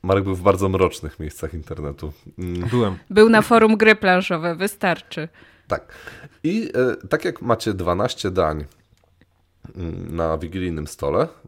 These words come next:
Speaker 1: tak mamy dwanaście kategorii, które będziemy chcieli sobie pięknie omówić. M-, mam nadzieję, że jakoś szybko to, o, e, przez to przejdziemy wszystko. Więc każdy ma jakąś minutę do dwóch minut, e, na kategorię,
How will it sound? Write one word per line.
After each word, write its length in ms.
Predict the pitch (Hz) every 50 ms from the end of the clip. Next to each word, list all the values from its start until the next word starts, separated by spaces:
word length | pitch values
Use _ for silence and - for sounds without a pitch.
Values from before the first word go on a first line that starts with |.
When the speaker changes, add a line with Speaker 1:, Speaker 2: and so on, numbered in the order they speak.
| - - -
Speaker 1:
tak 200 | - 92 - -
mamy 160 | 98 101 98
dwanaście 380 | 92 - 82 87 101 - -
kategorii, 600 | 117 - - - - 104 117 110 85 73 - - - - _ _ _
które 280 | - - - 82 78
będziemy 340 | 73 - 80 82 80 78 78
chcieli 300 | 78 - - - 78 78
sobie 260 | - - - 73 78
pięknie 540 | 76 - 98 95 95 - - - 82 82 -
omówić. 640 | - 87 87 87 85 76 82 98 - - - - - _ _ _ _ -
M-, 140 | 85 90 -
mam 140 | - 95 95
nadzieję, 240 | 98 92 87 95 90
że 80 | 85 90
jakoś 240 | 87 - - 85
szybko 420 | - - - - - - - - 90
to, 140 | - - 80 80 80 -
o, 220 | - - - - _ _ _ - - 76 82 82
e, 40 | 82 82 _ _ _ _ _ _ _
przez 200 | - - 82 -
to 100 | - 87
przejdziemy 440 | - - 95 87 78 78 69 71
wszystko. 420 | - - - - - - 131 170 - - - - - - - - - - _ -
Więc 180 | 98 92 90 -
każdy 340 | - 117 117 117 110 113
ma 180 | 107 104 101 98
jakąś 340 | 98 92 - - 92 - -
minutę 600 | 98 98 104 110 113 110 - 98 92 90 90 87
do 180 | 82 87 98
dwóch 340 | 95 92 90 101 95 - -
minut, 520 | 101 98 90 82 78 73 - - - - _ _ _ - -
e, 240 | - 82 80 80 71
na 280 | 80 87 87 85 82
kategorię, 600 | - - - - - 85 82 82 82 101 135 156